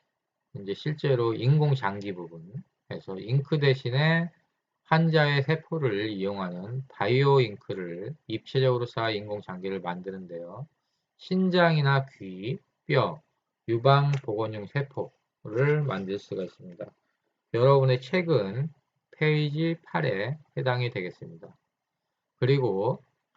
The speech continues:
의료 보조기 부분인데요. 환자의 신체 구조에 정확히 맞고 인체 부작용을 최소화할 수 있는 물질 활용해서 보조기구를 개발을 하는데요.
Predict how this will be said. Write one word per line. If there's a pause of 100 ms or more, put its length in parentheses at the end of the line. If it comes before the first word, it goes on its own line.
(140)
의료
보조기
부분인데요. (380)
환자의
신체
구조에 (160)
정확히
맞고 (380)
인체
부작용을
최소화할
수
있는
물질
활용해서 (140)
보조기구를
개발을
하는데요.